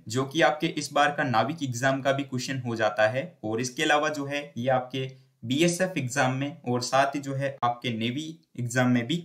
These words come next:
पूछा गया है। तो क्वेश्चन है कि जर्मन सिल्वर जो है ये किन धातुओं का मिश्रण होता है? तो देखिए ऑप्शंस हैं तांबा, जस्ता और निकल।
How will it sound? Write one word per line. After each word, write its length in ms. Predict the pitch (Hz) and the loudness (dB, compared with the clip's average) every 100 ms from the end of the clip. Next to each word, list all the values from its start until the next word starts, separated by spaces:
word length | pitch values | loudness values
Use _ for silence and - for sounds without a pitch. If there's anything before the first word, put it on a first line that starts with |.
| - | -2
पूछा 280 | 127 123 | -2 2
गया 200 | 101 98 | 2 2
है। 240 | 95 92 - _ _ | 2 -2 -12 _ _
तो 60 | - | -8
क्वेश्चन 360 | - 165 - 190 | -2 0 2 2
है 160 | 151 135 - - | 2 0 -4 -2
कि 140 | 143 | 0
जर्मन 380 | 131 127 170 196 | 4 4 4 2
सिल्वर 340 | 180 151 139 143 | 0 0 0 0
जो 140 | 135 | 0
है 200 | 135 151 - _ - | 0 -2 -6 _ -4
ये 80 | 143 | -4
किन 280 | - 180 185 | 0 0 4
धातुओं 380 | 135 113 127 135 | 4 4 2 -2
का 120 | 135 | 0
मिश्रण 420 | 123 113 - 120 - _ - | 0 0 -2 -2 -4 _ -10
होता 260 | 101 98 | -4 0
है? 160 | 95 90 - _ _ _ _ _ - | 0 0 -8 _ _ _ _ _ -4
तो 120 | 120 | -2
देखिए 320 | 131 151 185 | 0 0 0
ऑप्शंस 480 | 185 131 - 160 156 | 2 0 0 -2 -2
हैं 140 | 147 165 | -4 -6
तांबा, 580 | - 117 123 139 143 - | -2 0 2 2 0 -4
जस्ता 380 | - - - 131 | -4 -4 -2 -2
और 260 | 131 131 110 | -2 -2 -2
निकल। 420 | 113 113 135 139 | -2 0 -2 -2